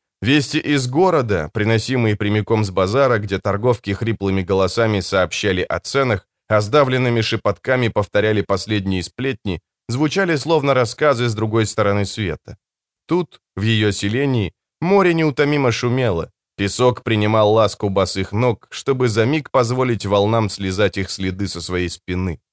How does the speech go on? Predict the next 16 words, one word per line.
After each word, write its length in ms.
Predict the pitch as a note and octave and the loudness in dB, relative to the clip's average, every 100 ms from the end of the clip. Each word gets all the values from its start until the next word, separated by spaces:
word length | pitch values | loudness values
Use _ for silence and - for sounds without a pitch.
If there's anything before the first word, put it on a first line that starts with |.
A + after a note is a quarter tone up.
| _ _ _ - | _ _ _ -2
Ветер 460 | A2+ E3 D#3 C#3+ | 2 2 0 -2
причесывал 760 | A#2 B2 G#2 D3 B2+ B2 A#2 G2+ | -2 -4 -2 0 0 2 2 0
прибрежные 640 | G#2+ F#2+ A2+ A2 G2+ F#2+ | -2 0 0 0 0 0
растения 640 | F2 - - A#2 A2+ G2 | -2 -4 -4 0 0 0
с 100 | F2+ | -4
листьями, 680 | G#2+ B2 A2 - F#2 F2 D#2 | -4 -4 -4 -6 -4 -4 -6
длинными 680 | E2 G2+ G#2 G2 F#2 F#2 - | -6 -2 0 0 0 -2 -4
и 120 | F2+ - | -6 -4
узкими, 540 | A2+ - - F#2 E2+ - - | -4 -6 -6 -4 -6 -8 -14
словно 420 | - A2 F#2 F#2+ | -2 0 0 -2
стилеты. 640 | - G2+ F#2+ E2 - - - _ _ _ _ _ | -4 -6 -4 -6 -10 -18 -20 _ _ _ _ _
Только 280 | F3+ E3+ E3 | -4 -2 -2
это 400 | - E3+ - D3+ | -2 -2 -2 -4
и 160 | - | -4
было 340 | B2+ C#3 C3 E2+ | -4 -2 0 0
важно. 400 | D#2+ D2 D2 | -2 -4 -8